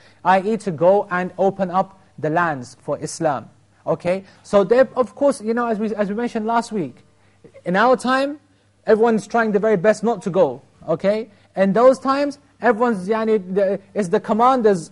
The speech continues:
who are trying their very best to push everyone back. Or sending them back, finding any single naqs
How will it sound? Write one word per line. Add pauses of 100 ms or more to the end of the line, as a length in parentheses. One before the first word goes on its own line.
(120)
who
are
trying
their
very
best
to
push
everyone
back. (720)
Or
sending
them
back,
finding
any
single
naqs